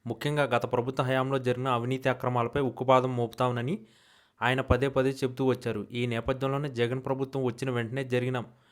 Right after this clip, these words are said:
మొదటి అరెస్ట్ రాష్ట్ర రాజకీయాల్లో పెను సంచలనానికి దారితీసింది. ఆ అరెస్ట్ వెనుక ఉన్న రాజకీయ కోణాలు ఏమిటి అన్న చర్చ జరుగుతున్న సమయంలోనే నందమూరి తారక రామారావు వర్ధంతి సందర్భంగా లక్ష్మీ పార్వతి చేసిన వ్యాఖ్యలు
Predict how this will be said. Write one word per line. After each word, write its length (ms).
మొదటి 340
అరెస్ట్ 380
రాష్ట్ర 360
రాజకీయాల్లో 680
పెను 140
సంచలనానికి 580
దారితీసింది. 680
ఆ 180
అరెస్ట్ 280
వెనుక 240
ఉన్న 340
రాజకీయ 400
కోణాలు 400
ఏమిటి 420
అన్న 360
చర్చ 240
జరుగుతున్న 420
సమయంలోనే 580
నందమూరి 500
తారక 320
రామారావు 440
వర్ధంతి 400
సందర్భంగా 560
లక్ష్మీ 360
పార్వతి 440
చేసిన 200
వ్యాఖ్యలు 460